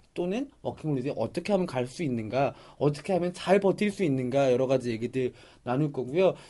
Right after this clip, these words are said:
그 인스타그램에 워킹홀리데이 다녀오신 분들이나 가고 싶으신 분들 저희가 뭐 다 알지는 못하지만 그래도 경험자들로서 대답을 해드릴 수 있을 것 같아요. 이렇게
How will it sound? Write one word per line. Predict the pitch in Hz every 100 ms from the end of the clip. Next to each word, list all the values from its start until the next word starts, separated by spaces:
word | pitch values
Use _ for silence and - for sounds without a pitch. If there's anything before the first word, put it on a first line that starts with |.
| -
그 | 190
인스타그램에 | 190 262 240 214 196
워킹홀리데이 | 147 143 202 196 185 175
다녀오신 | - 151 220 240 220
분들이나 | 180 156 147 131 117 120
가고 | 120 131
싶으신 | 147 156 160 147
분들 | 139 123 185 202 - - -
저희가 | 151 151
뭐 | 143
다 | - 127
알지는 | 151 175 226
못하지만 | 160 - 143 135 175 151
그래도 | 139
경험자들로서 | 135 135 175 220 185 156 131 123 113 123 117
대답을 | 131 135 135
해드릴 | 180 190 190
수 | 135
있을 | - 147
것 | 151
같아요. | 131 - 123 147
이렇게 | 143 139